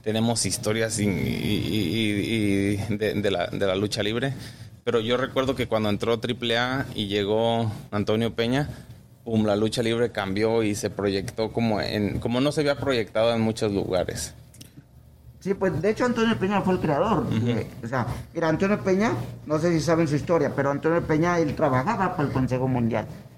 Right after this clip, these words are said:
Speaker 1: Ok.
Speaker 2: Y cuando estuvo en, él en el Consejo Mundial, que era el, el director de, de programación, de las historias y de todo,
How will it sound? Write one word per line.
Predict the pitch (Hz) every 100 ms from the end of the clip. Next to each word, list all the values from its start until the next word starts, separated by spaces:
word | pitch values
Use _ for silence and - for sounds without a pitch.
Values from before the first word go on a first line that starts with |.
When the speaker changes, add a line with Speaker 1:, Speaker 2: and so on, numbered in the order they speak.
| - -
Speaker 1:
Ok. | 101 104
Speaker 2:
Y | 110
cuando | 165 165
estuvo | 151 202 214
en, | 202 -
él | 185 196
en | 196
el | 170
Consejo | 151 151 160 185
Mundial, | 165 139 139 165 - - -
que |
era | 143 165
el, | 143 120
el | 131 123
director | 127 127 - 139 143
de, | 143 147 127 - -
de | 123
programación, | 104 143 131 127 120 120 131 214 - - -
de | 135
las | 127 117
historias | 117 143 151 156 127
y |
de | 120 120
todo, | 139 143 139